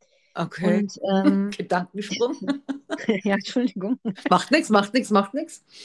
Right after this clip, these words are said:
Speaker 2: Und in der Zeit, in der ich mit diesem Mann zusammen war, hatte ich so eine Lieblingsgeschichte, und zwar war die vom Janosch.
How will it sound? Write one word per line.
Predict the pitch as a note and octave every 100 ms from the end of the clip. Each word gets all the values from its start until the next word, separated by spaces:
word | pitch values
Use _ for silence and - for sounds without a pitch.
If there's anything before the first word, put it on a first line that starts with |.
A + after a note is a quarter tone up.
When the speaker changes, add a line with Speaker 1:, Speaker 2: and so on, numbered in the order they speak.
| - - -
Speaker 2:
Und | - F#3
in | G3+ G3
der | G#3
Zeit, | - A#3+ A#3
in | A3
der | G#3
ich | G#3 -
mit | G3+
diesem | A3 G3 G3+ F#3
Mann | F#3 A#3+
zusammen | C#4 F#3 E3+ E3+ F3+
war, | F3 F#3 F#3+
hatte | G3
ich | F#3
so | G3
eine | F#3
Lieblingsgeschichte, | G3 A3+ G#3+ - F3 - F#3 -
und | F3+ F3+
zwar | F3+ E3+
war | F3
die | E3+
vom | F3 E3
Janosch. | D#3+ F3 A3+ C#4 -